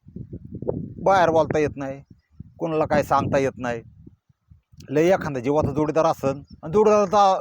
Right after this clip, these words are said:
घरगुती काय सांगूच नाही, असं बी माया-, मन-, म्हणजे मला वाटतं. पण म-, दोन माणसाला शंभर टक्के सांगावं. डॉक्टरला कधी पण कुठली गोष्ट असू द्या,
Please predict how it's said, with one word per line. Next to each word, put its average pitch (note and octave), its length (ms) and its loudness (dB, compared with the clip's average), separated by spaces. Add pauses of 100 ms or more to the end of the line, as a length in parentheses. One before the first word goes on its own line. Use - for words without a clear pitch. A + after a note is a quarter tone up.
घरगुती F#3 340 2
काय E3+ 140 2
सांगूच D3+ 360 0
नाही, C#3+ 180 -4
असं E3+ 200 -2
बी C#3+ 60 -2
माया-, C#3+ 360 -4
मन-, C#3 300 -8 (320)
म्हणजे C3+ 240 -6
मला D3+ 180 2
वाटतं. B2 340 0 (640)
पण G#3 100 2
म-, G#3 240 -4
दोन B3+ 240 4
माणसाला G#3 380 2
शंभर F3 240 2
टक्के B2 280 -2
सांगावं. F2+ 440 -10
डॉक्टरला E3+ 560 0 (840)
कधी A#3 220 4
पण G#3+ 220 2 (320)
कुठली B3+ 320 -2
गोष्ट C4+ 280 4
असू D#3+ 180 0
द्या, C#3 200 -2